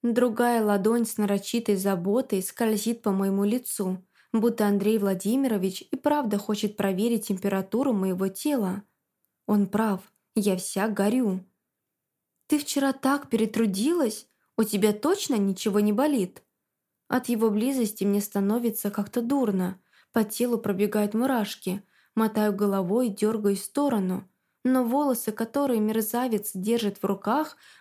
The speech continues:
больно натягиваются и не дают двинуться. «Жаль, потому что я знаю отличный способ, как можно вылечить твою нервозность. Хочешь, покажу?»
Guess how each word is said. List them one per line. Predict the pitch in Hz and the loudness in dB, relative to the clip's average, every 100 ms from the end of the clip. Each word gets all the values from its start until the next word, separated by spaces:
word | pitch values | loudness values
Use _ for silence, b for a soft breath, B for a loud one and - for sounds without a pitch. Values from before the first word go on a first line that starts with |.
| - | -2
больно | 220 254 277 233 | 2 2 2 2
натягиваются | 196 185 - 226 262 214 214 202 - 196 - | 0 -2 -2 -2 -2 0 0 -2 -6 -8 -2
и | |
не | 269 269 | 0 2
дают | 208 208 202 | 2 2 2
двинуться. | 185 269 294 226 - 185 185 - _ _ _ _ _ _ _ _ _ _ - | 0 0 0 -2 -4 -6 -6 -12 _ _ _ _ _ _ _ _ _ _ -4
«Жаль, | 240 277 311 233 247 - _ _ - | 0 2 2 2 -2 -10 _ _ 0
потому | 302 285 247 | 0 2 0
что | 247 247 | 0 0
я | 226 220 | 2 2
знаю | 233 240 | 2 2
отличный | 214 220 240 - 208 | 0 -2 -4 -2 -2
способ, | 196 - 214 302 - 190 - | -2 -2 0 0 -2 -6 -6
как | - 254 | -4 0
можно | 254 233 226 | 2 2 0
вылечить | 185 214 269 247 - 202 | 0 0 0 0 -2 -2
твою | 202 196 196 | 0 2 2
нервозность. | 196 240 294 320 202 180 180 - _ _ _ _ _ | 2 0 0 -2 -2 -4 -6 -14 _ _ _ _ _
Хочешь, | - 320 359 247 - | -2 0 0 -4 -4
покажу?» | 196 240 294 285 208 | -2 -2 -2 0 -2